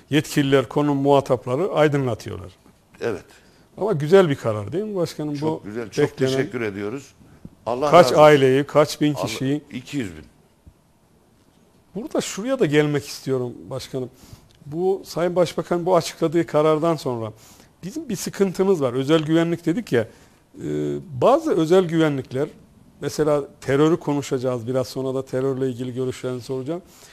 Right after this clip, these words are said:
Speaker 1: Bazı üniversitelerde, e, malum terörle ilgili bağlantılar var. Orada güvenlik sıkıntılı. E, ama özel güvenlik nihayette o üniversitenin anlaştığı güvenlik şirketi. Ama şimdi oradaki güvenlik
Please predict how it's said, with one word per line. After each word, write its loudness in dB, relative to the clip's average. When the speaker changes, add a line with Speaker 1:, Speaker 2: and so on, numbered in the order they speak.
Speaker 1:
Bazı 2
üniversitelerde, 4
e, -8
malum 2
terörle 2
ilgili -6
bağlantılar 2
var. -2
Orada 2
güvenlik 0
sıkıntılı. -4
E, -8
ama -6
özel 6
güvenlik 2
nihayette 0
o 0
üniversitenin 0
anlaştığı 0
güvenlik 4
şirketi. -10
Ama -4
şimdi 0
oradaki 0
güvenlik 2